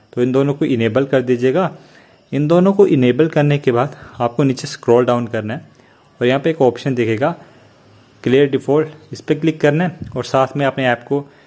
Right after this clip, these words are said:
एक बार फोर्स स्टॉप कर लीजिएगा। फोर्स स्टॉप करने के बाद एक बार अपने डिवाइस को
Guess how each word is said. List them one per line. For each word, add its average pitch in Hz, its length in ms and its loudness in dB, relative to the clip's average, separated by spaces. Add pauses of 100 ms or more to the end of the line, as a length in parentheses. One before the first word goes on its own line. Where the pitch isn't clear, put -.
(200)
एक 120 160 -4
बार 127 140 2 (100)
फोर्स 143 200 0
स्टॉप 156 240 0
कर 143 120 0
लीजिएगा। 135 400 0 (500)
फोर्स 147 200 2
स्टॉप 156 200 0
करने 139 260 -2
के 131 80 -4
बाद 131 180 0
एक 117 100 0
बार - 180 -4
अपने 113 240 -4
डिवाइस 107 360 -4
को 113 220 -10